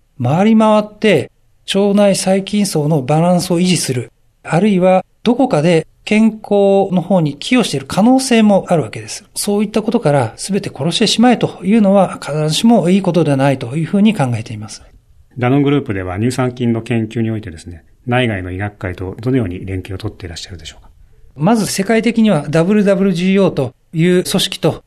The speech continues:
Speaker 1: 緊密に連携をしていて、お腹の健康という点で共同しております。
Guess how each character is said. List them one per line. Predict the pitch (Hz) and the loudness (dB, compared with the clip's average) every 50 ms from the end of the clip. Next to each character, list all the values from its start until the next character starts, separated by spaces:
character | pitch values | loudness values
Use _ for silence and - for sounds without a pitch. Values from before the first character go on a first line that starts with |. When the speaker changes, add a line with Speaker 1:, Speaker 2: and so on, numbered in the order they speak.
| _ | _
Speaker 1:
緊 | - - 180 185 185 | -6 -4 0 2 4
密 | 185 190 180 185 190 | 4 4 2 2 2
に | 180 185 190 165 | 2 2 4 4
連 | 160 160 165 165 160 156 | 2 2 4 4 2 2
携 | 160 160 151 147 | 2 2 2 2
を | 143 143 | 2 0
し | - - | -2 -4
て | 156 | -4
い | 143 139 139 | -4 -4 -2
て、 | - 160 147 120 - _ _ _ _ _ _ _ _ _ _ | -2 -2 -2 -2 -4 _ _ _ _ _ _ _ _ _ _
お | - 165 165 | -2 0 2
腹 | 190 190 185 190 180 | 2 2 2 2 0
の | 175 170 165 | 0 0 0
健 | - 170 170 | 0 0 0
康 | 156 - 165 147 147 | 0 0 0 0 0
と | - 123 113 - - _ _ - | -2 -8 -8 -10 -16 _ _ -4
い | 160 165 | -2 0
う | 170 165 170 165 | 0 0 0 -2
点 | _ - 190 165 165 156 | _ 0 2 2 2 4
で | 156 190 185 - - - - | 4 2 0 0 -6 -14 -4
共 | - 185 160 | 0 0 2
同 | 147 151 139 135 | 2 2 2 0
し | - | 0
て | - 143 | -2 -2
お | 123 120 | -2 -2
り | 117 | -4
ま | 107 107 | -8 -10
す。 | 113 - - | -12 -12 -14